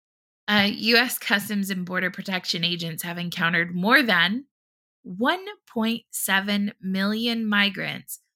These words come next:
crossing the southern border in fiscal year twenty twenty-three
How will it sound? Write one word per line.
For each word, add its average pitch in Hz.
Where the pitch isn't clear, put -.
crossing 240
the 240
southern 233
border 190
in 214
fiscal 214
year 196
twenty 180
twenty-three 170